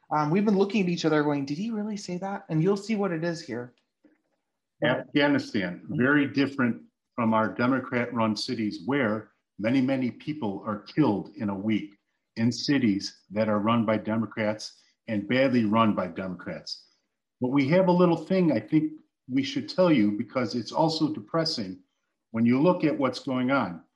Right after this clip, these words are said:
Speaker 2: We rebuilt our military. Our military is great. We have great leaders. You hear all about this woke stuff. And I think a lot of our military laughed it off. But you know, at some point,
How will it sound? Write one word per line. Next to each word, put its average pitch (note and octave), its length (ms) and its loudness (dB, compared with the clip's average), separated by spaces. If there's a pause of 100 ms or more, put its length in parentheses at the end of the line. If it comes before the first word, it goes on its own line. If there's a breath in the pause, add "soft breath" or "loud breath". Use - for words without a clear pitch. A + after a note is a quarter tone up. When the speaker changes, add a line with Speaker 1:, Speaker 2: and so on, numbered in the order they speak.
(320)
Speaker 2:
We G#2+ 80 -2
rebuilt A2 540 -2
our D3+ 80 2
military. C#3+ 800 -4 (160)
Our G#2+ 100 -4
military B2 640 0
is G#2 120 -2
great. G2 320 -4 (340)
We B2+ 160 2
have B2+ 160 0
great B2+ 320 0
leaders. A#2+ 580 -4 (240)
You G#2+ 160 -4
hear D3+ 320 4
all C#3 220 4
about C3 360 2
this A2 300 -6
woke A#2+ 300 0
stuff. - 520 -6 (1080)
And B2 460 2 (140)
I A#2 100 -6
think C#3+ 380 -2
a A#2 80 -4
lot A#2+ 340 -2
of B2+ 140 -10
our B2+ 100 0
military B2 580 -2
laughed A2 360 -4
it C3 40 -4
off. A#2 240 -4 (920)
But - 160 -12
you A#2 100 0
know, D#3 220 4
at D#3+ 100 0
some E3+ 340 -2
point, A#2+ 280 0